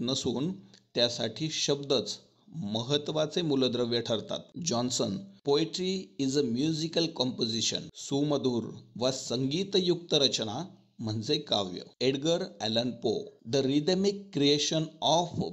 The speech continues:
beauty." सुंदरतेची तालबद्ध निर्मिती म्हणजे काव्य.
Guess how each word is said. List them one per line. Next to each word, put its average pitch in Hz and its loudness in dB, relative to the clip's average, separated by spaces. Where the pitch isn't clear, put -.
beauty." 143 4
सुंदरतेची 143 0
तालबद्ध 175 2
निर्मिती 131 0
म्हणजे 110 -2
काव्य. 98 -2